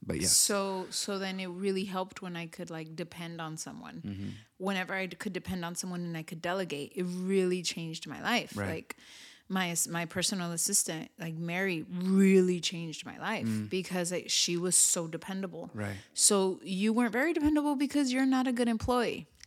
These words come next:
Speaker 1: I'm not a good employee.
Speaker 2: You're not. I really, like, I would have fired you if I didn't
Speaker 1: You would
Speaker 2: need
Speaker 1: have
Speaker 2: you.
Speaker 1: fired me.
Speaker 2: I would have fired you.
Speaker 1: You would have fired
Speaker 2: If you
Speaker 1: me.
Speaker 2: Yeah, I would have fired you.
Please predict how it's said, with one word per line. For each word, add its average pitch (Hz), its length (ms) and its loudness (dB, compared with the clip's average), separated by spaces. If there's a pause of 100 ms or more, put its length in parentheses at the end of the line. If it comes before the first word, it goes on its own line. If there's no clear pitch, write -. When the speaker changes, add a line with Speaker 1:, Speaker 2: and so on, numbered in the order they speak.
(140)
Speaker 1:
I'm 98 200 -10
not 101 180 -6
a 98 40 -8
good 104 160 -8
employee. 98 440 -12
Speaker 2:
You're 185 180 -4
not. - 180 -8 (480)
I - 60 -6
really, 165 400 -2 (260)
like, 165 360 -10
I 170 100 -2
would 180 120 -2
have 170 100 -4
fired 131 340 -6
you 156 220 -8 (180)
if 175 100 -10
I 165 100 -4
didn't 165 100 0
Speaker 1:
You 120 80 2
would 123 140 4
Speaker 2:
need 123 60 4
Speaker 1:
have - 100 0
Speaker 2:
you. 165 160 -2
Speaker 1:
fired 107 540 6
me. 95 200 2
Speaker 2:
I 170 120 -2
would 175 160 -2
have 180 120 -4
fired - 360 -8
you. - 120 2
Speaker 1:
You 127 140 8
would 139 160 8
have 143 120 8
fired 107 520 6
Speaker 2:
If 95 80 2
you 90 40 2
Speaker 1:
me. 92 60 2
Speaker 2:
Yeah, 185 120 2
I 190 140 0
would 185 240 0
have 175 140 -2
fired - 440 -6
you. - 200 -10